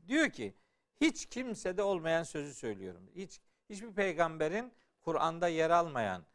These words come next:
sözünü söylüyorum. Hazreti Nuh diyor ki, "Kâle Rabbi, ey Rabbim, inni da'avtu kavmi, ben kavmimi davet ettim." Ne zaman? "Leylen ve nehara."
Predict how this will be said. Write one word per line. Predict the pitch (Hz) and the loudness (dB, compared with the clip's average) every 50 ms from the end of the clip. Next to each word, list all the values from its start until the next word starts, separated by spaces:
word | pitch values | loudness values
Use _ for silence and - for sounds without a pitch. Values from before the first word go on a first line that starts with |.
| _ _ _ | _ _ _
sözünü | - - 131 120 113 120 117 104 | -8 -6 -6 -4 -4 -6 -8 -10
söylüyorum. | - - 104 95 90 87 87 82 78 76 82 | -10 -6 -8 -8 -8 -8 -10 -12 -14 -12 -2
Hazreti | 143 190 226 233 269 254 208 247 220 | 0 0 2 2 2 0 0 0 0
Nuh | 196 170 - - | 0 -2 -2 -2
diyor | - 240 208 147 | 0 0 0 0
ki, | - - 98 87 - _ _ _ _ _ _ _ _ _ | -2 -8 -18 -18 -18 _ _ _ _ _ _ _ _ _
"Kâle | - 208 214 196 160 147 151 175 | 6 8 8 8 8 8 6 6
Rabbi, | 202 208 156 131 123 104 98 - | 6 4 2 -4 -14 -14 -12 -4
ey | - 208 208 202 | 0 0 2 6
Rabbim, | 175 143 - - - - 82 _ _ _ _ _ _ _ _ _ _ _ _ _ _ _ _ _ _ _ - | 6 4 4 2 -6 -20 -20 _ _ _ _ _ _ _ _ _ _ _ _ _ _ _ _ _ _ _ -4
inni | - 240 262 277 262 254 233 214 190 160 139 | 0 0 0 2 2 4 6 6 6 6 6
da'avtu | 180 196 208 240 254 233 196 180 - 247 - | 6 8 8 8 4 4 2 -2 -8 -6 4
kavmi, | - 220 214 180 147 123 101 87 - _ _ _ _ _ - | 6 4 6 4 0 -10 -12 -14 -16 _ _ _ _ _ 0
ben | 220 247 254 247 - | 2 2 2 0 4
kavmimi | - 233 240 226 214 214 214 220 240 262 196 170 | 6 6 6 6 2 -2 -4 -4 -4 -4 2 6
davet | 190 190 190 185 196 170 - - | 6 8 8 6 2 -2 -2 -4
ettim." | 104 - _ _ - 82 - _ _ _ _ _ _ - | -6 -6 _ _ -20 -20 -20 _ _ _ _ _ _ -4
Ne | 196 226 233 | 2 2 4
zaman? | 190 180 135 131 160 190 196 _ _ _ _ _ - | 4 4 0 0 -2 -8 -10 _ _ _ _ _ -12
"Leylen | 113 131 165 208 240 277 285 269 254 269 285 285 277 254 | -4 4 6 6 8 8 6 6 6 4 4 4 4 6
ve | 226 220 214 208 | 6 6 6 6
nehara." | 214 208 196 220 220 165 107 98 87 - 156 - - | 2 4 4 4 4 2 2 -2 -6 -10 -14 -16 -18